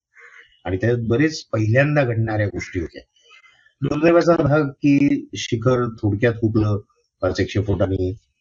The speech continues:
पतीच्या प्रवासामध्ये संजय गुरुवे,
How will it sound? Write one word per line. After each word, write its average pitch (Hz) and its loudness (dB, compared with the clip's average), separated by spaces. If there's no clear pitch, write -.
पतीच्या 104 2
प्रवासामध्ये 98 2
संजय 95 -4
गुरुवे, 92 2